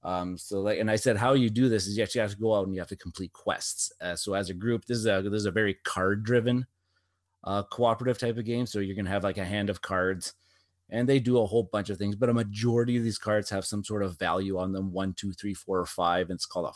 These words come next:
fight card. And you, you play these fight cards in certain quests, or there's gonna be other ones like Grail cards and, uh, other really good cards, like a Merlin card can help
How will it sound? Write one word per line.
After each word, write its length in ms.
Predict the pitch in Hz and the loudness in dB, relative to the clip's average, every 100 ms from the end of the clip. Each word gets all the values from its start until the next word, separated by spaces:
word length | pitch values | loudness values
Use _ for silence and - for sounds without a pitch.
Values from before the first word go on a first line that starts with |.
| - | -4
fight 220 | 87 80 - | -4 -4 -6
card. 360 | 95 90 90 - _ - - _ _ | 0 0 0 -4 _ -20 -20 _ _
And 280 | 82 82 85 85 90 | -8 -6 -6 -8 -10
you, 160 | 92 - - - | -10 -12 -20 -10
you 160 | 95 | -10
play 220 | - 95 | -2 -2
these 180 | 85 85 | 0 -6
fight 240 | - 92 - | -2 -2 -2
cards 300 | 90 85 87 | -4 -4 -4
in 80 | |
certain 260 | - 85 87 | -4 -4 -4
quests, 500 | - 87 82 - - | -4 -2 -2 -2 -4
or 240 | 82 82 | -2 -2
there's 220 | 80 87 101 | -4 -6 -4
gonna 140 | 101 | -2
be 100 | 90 | 0
other 160 | 90 92 | 0 -2
ones 220 | 90 87 | -2 -4
like 180 | 82 - | -8 -6
Grail 400 | 90 85 82 78 | -2 0 -2 -4
cards 640 | - 82 82 85 78 - | -6 -4 -2 -4 -4 -6
and, 180 | 73 71 | -6 -6
uh, 240 | 69 73 - _ _ _ _ _ _ _ _ - | -4 -6 -10 _ _ _ _ _ _ _ _ 0
other 240 | 147 131 | 4 4
really 300 | 104 113 110 | 4 2 2
good 260 | 87 107 95 | 2 -2 -2
cards, 240 | 101 98 | -2 -2
like 120 | 95 | -2
a 20 | 95 | -4
Merlin 500 | 90 95 98 101 101 | 0 2 2 2 0
card 360 | 98 98 95 | 2 2 0
can 100 | - | -2
help 260 | 87 95 - | -2 -2 -4